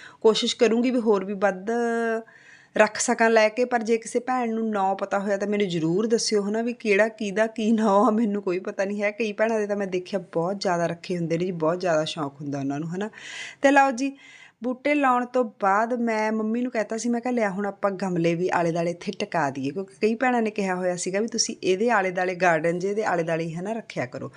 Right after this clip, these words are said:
ਤੇ ਢੋਲ ਹਜੇ ਆਪਣਾ ਉਦਾਂ ਹੀ ਪਿਆ ਏ ਜੀ, ਤੁਹਾਨੂੰ ਦੱਸਿਆ ਹੀ ਸੀ ਵੀ ਇਹ ਗਾਰ-, ਬਾਹਰ ਕੱਢਿਆ ਹੋਇਆ, ਇਹ ਹੁਣ ਕਣਕ ਆਈ ਤੇ ਹੀ ਅੰਦਰ ਹੋਣਾ ਇਹਨੇ, ਹਜੇ ਉਨੇ ਦਿਨ ਇੱਥੇ ਹੀ ਰਲੀ ਜਾਣਾ ਏ। ਤੇ ਅਸੀਂ ਚੱਕ ਕੇ ਨਾ ਨਾਲ ਦੀ ਨਾਲ ਸਾਰੇ ਹੁਣ ਰੱਖ ਦਾਂਗੇ ਇੱਥੇ ਆਲੇ ਦੁਆਲੇ ਇਹਦੇ, ਅਹ,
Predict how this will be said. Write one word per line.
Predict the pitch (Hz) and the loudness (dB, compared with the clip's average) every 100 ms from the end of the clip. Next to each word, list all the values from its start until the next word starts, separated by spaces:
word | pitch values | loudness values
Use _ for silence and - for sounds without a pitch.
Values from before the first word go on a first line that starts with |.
| - - - | -16 -8 -2
ਤੇ | |
ਢੋਲ | 240 294 262 226 | 2 6 6 6
ਹਜੇ | 226 233 | 4 4
ਆਪਣਾ | 226 226 | 4 4
ਉਦਾਂ | 214 185 208 | 0 0 -4
ਹੀ | |
ਪਿਆ | 202 190 170 | -2 0 2
ਏ | 180 | 0
ਜੀ, | 190 202 | -2 -6
ਤੁਹਾਨੂੰ | 214 202 | -8 -6
ਦੱਸਿਆ | 185 - 185 | -6 0 0
ਹੀ | |
ਸੀ | 185 185 | 0 0
ਵੀ | 196 | 0
ਇਹ | |
ਗਾਰ-, | 208 180 190 - - _ 165 | 2 2 0 -6 -16 _ -2
ਬਾਹਰ | 180 185 | -2 0
ਕੱਢਿਆ | 185 180 160 214 | -2 -4 0 0
ਹੋਇਆ, | 226 214 | 0 0
ਇਹ | 208 208 | 0 0
ਹੁਣ | 226 | -2
ਕਣਕ | 240 220 196 196 | -2 0 0 -2
ਆਈ | - 233 | 0 0
ਤੇ | 190 214 | 0 0
ਹੀ | 208 | 2
ਅੰਦਰ | 196 196 | 4 2
ਹੋਣਾ | 190 165 135 | 2 -2 -6
ਇਹਨੇ, | 135 156 - - - - - | -6 -8 -10 -18 -20 -2 4
ਹਜੇ | 294 302 | 6 8
ਉਨੇ | 233 226 214 | 6 4 2
ਦਿਨ | 220 | 2
ਇੱਥੇ | 220 220 240 | 0 -2 -2
ਹੀ | |
ਰਲੀ | 196 165 151 | -2 -2 -2
ਜਾਣਾ | 156 151 147 | -4 -4 -8
ਏ। | 143 - - - | -12 -18 -20 -2
ਤੇ | 240 | 2
ਅਸੀਂ | 247 269 | 2 0
ਚੱਕ | 269 240 220 - | 0 0 0 -4
ਕੇ | 233 | -4
ਨਾ | 277 | 0
ਨਾਲ | 277 247 269 | 0 0 -2
ਦੀ | 269 | -2
ਨਾਲ | 277 269 | -2 -2
ਸਾਰੇ | 269 220 220 269 262 | -4 0 2 2 0
ਹੁਣ | 247 | 0
ਰੱਖ | 226 180 - | 0 -2 -2
ਦਾਂਗੇ | 208 226 240 | 0 0 -2
ਇੱਥੇ | 233 247 | -2 -2
ਆਲੇ | 196 185 | 2 2
ਦੁਆਲੇ | 180 185 185 | 2 0 -2
ਇਹਦੇ, | 190 240 240 233 - - - - _ | 2 2 2 -2 -12 -20 -20 -20 _
ਅਹ, | 208 214 208 190 | 2 4 4 2